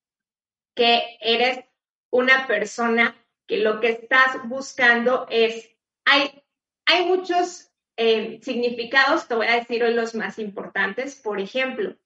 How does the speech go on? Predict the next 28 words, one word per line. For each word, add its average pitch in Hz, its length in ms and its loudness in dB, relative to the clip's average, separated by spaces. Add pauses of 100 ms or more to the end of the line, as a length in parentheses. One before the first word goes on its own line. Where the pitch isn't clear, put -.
(320)
si 294 360 2
hubo 349 420 2
una 285 360 0
situación 233 640 -2
en 220 160 -2
caso 240 480 -2
de 202 160 -8
que 208 160 -2
eres 240 220 0
mujer 190 500 -4 (340)
de 226 180 2
pérdida 294 460 2
de 190 200 -8
un 226 220 0
bebé, 208 520 -4 (840)
pudo, 233 340 6
eh, 196 440 -6 (280)
un 226 200 2
aborto, 226 680 0 (760)
es 254 320 0 (120)
porque 233 340 0
justamente 240 800 -2
simbólicamente 214 1040 0
le 165 80 -2
estás 214 400 -2
dando 220 460 2
ese 233 340 0
espacio 208 840 -4